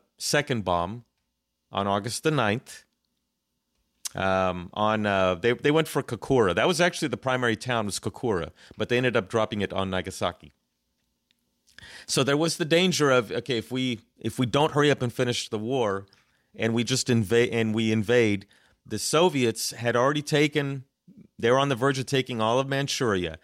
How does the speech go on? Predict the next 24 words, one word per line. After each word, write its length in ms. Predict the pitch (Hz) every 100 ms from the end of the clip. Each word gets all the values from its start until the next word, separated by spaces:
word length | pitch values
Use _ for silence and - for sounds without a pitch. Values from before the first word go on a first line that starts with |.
| _ -
and 400 | 107 110 113 113
they 260 | 117 127
went 300 | 113 113 131 -
into 300 | 139 156 160
Korea, 500 | - 160 151 139 95
and 240 | 95 107 -
now 160 | 117
they 140 | 113 123
stopped 400 | - 143 147 156
at 80 |
the 80 | 139
thirty-eighth 540 | 127 135 135 123 127 -
parallel 640 | 120 120 110 101 117 131 _
in 160 | 117 110
North 240 | 107 107
Korea. 440 | - 117 95 76 82 _ _ _ _ _ _ _ _ _ _ -
We 120 | 143
don't 180 | 202 190
know 120 | 185
how, 180 | 160 151 -
how 160 | 135
much 240 | 147 143 -
further 340 | - 147 135
they, 240 | 113 110